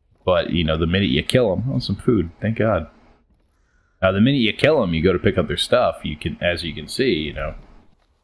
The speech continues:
uh, <laughs> yeah, it's Z condition five percent. I mean, not even operable. At least this thing would fire.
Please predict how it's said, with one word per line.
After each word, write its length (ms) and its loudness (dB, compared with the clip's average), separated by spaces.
uh, 320 2
<laughs> 800 -4
yeah, 420 0
it's 300 0
Z 480 -2
condition 840 0
five 480 0
percent. 640 0
I 100 0
mean, 280 -6
not 260 2
even 220 0
operable. 640 0
At 100 -4
least 220 2
this 180 0
thing 140 2
would 100 -8
fire. 540 0